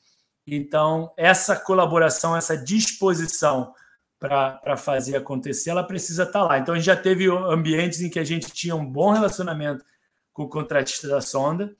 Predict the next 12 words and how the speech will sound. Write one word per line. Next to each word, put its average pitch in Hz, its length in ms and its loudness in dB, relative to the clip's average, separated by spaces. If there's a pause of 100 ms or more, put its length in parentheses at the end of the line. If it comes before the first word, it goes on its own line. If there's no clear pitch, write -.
(760)
mas 143 440 2
ainda 151 220 0
não 175 160 2
tinha, 170 280 -4
digamos, 147 360 -4
um, 135 300 -8
um, 139 420 -8 (200)
um, 131 340 -6
um 123 120 -6
buy-in 139 460 0
da 143 120 2
operadora 156 760 0